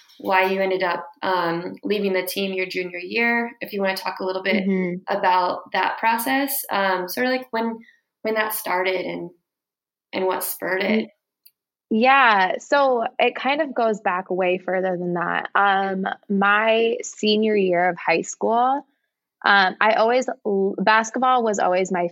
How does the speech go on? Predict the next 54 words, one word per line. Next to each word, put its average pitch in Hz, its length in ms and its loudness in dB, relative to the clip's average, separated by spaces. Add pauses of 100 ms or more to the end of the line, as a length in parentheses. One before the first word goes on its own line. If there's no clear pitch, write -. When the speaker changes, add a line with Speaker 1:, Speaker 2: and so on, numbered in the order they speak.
Speaker 2:
favorite 170 420 0
sport, 196 560 -2 (140)
um, 180 440 2
but 185 220 2
I'm 180 200 2
five 170 340 -2
four, 175 340 0
so 190 140 -2
I 175 100 4
was 180 180 -2
never 175 380 4 (260)
<laughs> - 220 -6 (120)
Speaker 1:
<laughs> 285 280 -4
Speaker 2:
going 254 360 6
to 330 120 -2 (100)
play 226 320 2
it 269 280 2
in 233 120 -2
college. 226 540 0 (140)
Um, 226 260 2
and 240 160 0
I 247 80 0
knew 240 100 -2
I 220 100 2
wanted 202 240 -2
to - 60 -16
be 208 60 -2
at 190 80 -2
a 185 60 -6
big 185 200 -6
school, 185 320 -2
so 190 120 -2
softball 196 460 0
was 196 140 -4
really 185 200 0
my 180 140 -6 (140)
option, 240 480 -2
and 240 120 4
I 233 100 6
did 190 220 2
love 170 200 2
it 175 100 0
as 180 140 -2
well. 175 160 4
I 180 160 4
just, 185 220 -4 (100)
there 202 140 2
was 190 100 -2
something 190 280 -2
about 165 180 0
basketball 170 540 -2
that, - 760 -6
um, 180 600 0 (180)
I, 170 480 2